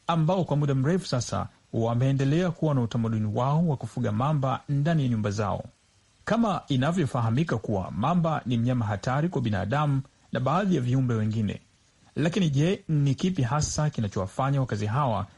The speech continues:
wenye asili ya Nuba kuendelea kuishi na mamba katika nyumba zao? Jibu la swali hili linafungamanishwa na historia pamoja na utalii, kama anavyoelezea Nasiri,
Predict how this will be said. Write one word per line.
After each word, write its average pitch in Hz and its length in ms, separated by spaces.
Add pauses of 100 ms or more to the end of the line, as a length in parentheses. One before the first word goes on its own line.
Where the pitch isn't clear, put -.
(140)
wenye 147 360
asili 160 340
ya 135 100
Nuba 139 400 (220)
kuendelea 151 580
kuishi 139 340
na 110 60
mamba 123 380
katika 113 260
nyumba 90 200
zao? 139 440 (480)
Jibu 202 300
la 147 80
swali 123 220
hili 147 440
linafungamanishwa 139 1040
na 143 80
historia 156 680 (280)
pamoja 202 380
na 143 80
utalii, 143 580
kama 180 300
anavyoelezea 120 680
Nasiri, 101 560